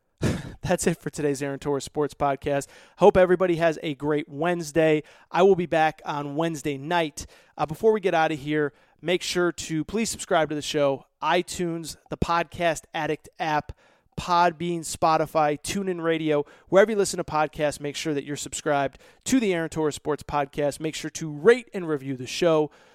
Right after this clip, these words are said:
Go ahead, give us a quick five <laughs> stars. Let us know what you like, what you don't like. If you appreciate me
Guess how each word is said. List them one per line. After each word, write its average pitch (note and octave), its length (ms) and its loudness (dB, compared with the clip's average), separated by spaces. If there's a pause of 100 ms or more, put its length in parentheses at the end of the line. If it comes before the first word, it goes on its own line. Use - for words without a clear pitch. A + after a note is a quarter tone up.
(160)
Go F#3+ 120 6
ahead, E3 180 2
give D#3+ 120 0
us D3+ 120 -4
a C#3+ 80 -2
quick - 280 -2
five C#3+ 280 0
<laughs> - 0 -
stars. E3+ 540 0
Let D#3 100 0
us C#3 140 -8
know D#3+ 100 0
what D3+ 220 0
you D3+ 80 -2
like, E3+ 200 2
what E3 160 -4
you D3 80 -12
don't F#3 260 4
like. F3 200 0
If - 140 -10
you D#3 60 -2
appreciate G#3 600 4
me G3+ 240 0